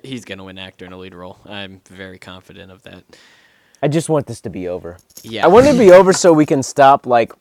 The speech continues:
Speaker 2: just wanting it to happen every year.
Speaker 1: Yeah, agreed.
Speaker 2: So we can actually focus and maybe talk about who else could win one, you know?
Speaker 1: Yeah.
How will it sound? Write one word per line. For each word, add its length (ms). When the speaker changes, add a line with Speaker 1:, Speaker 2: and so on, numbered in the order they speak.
Speaker 2:
just 200
wanting 320
it 100
to 60
happen 380
every 220
year. 220
Speaker 1:
Yeah, 320
agreed. 300
Speaker 2:
So 80
we 100
can 80
actually 320
focus 380
and 80
maybe 180
talk 300
about 360
who 160
else 160
could 160
win 240
one, 200
you 80
know? 220
Speaker 1:
Yeah. 220